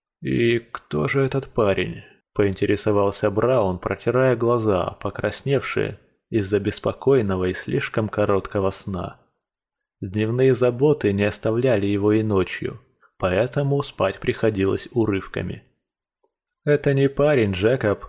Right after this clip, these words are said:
Это генерал в отставке Кнутсен. И когда ты привезешь его сюда?» спросил Браун, почесываясь.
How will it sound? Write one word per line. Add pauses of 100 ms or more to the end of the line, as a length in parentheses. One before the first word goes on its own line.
(420)
Это
генерал
в
отставке
Кнутсен. (560)
И
когда
ты
привезешь
его
сюда?» (420)
спросил
Браун,
почесываясь.